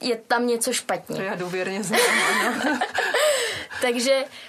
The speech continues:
Speaker 1: už, už v té době se, jsem to s ní jako řešila, ale vlastně to zatím nemělo moc žádný efekt. A po těch posledních závodech mi, mi říkala: „Hele,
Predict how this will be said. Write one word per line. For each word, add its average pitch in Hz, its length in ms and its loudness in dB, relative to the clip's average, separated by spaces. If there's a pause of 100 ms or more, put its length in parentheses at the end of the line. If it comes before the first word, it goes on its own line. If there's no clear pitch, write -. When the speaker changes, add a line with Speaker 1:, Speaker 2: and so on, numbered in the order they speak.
Speaker 1:
už, - 280 0
už 262 140 0
v - 60 -4
té 294 160 4
době 262 300 2
se, 262 280 0
jsem 240 200 0
to 247 120 -2
s - 120 4
ní 262 140 2
jako 247 200 -2
řešila, 254 460 2
ale 233 260 2
vlastně 226 300 0
to 233 100 0
zatím 226 280 -2
nemělo 220 340 0
moc 220 160 -2 (280)
žádný 226 400 -2
efekt. - 480 -4 (960)
A 185 440 2 (200)
po 208 120 -4
těch 208 260 -6
posledních 214 460 -2
závodech 202 580 0
mi, 208 320 0
mi 208 100 -2
říkala: 196 720 2
„Hele, 202 420 2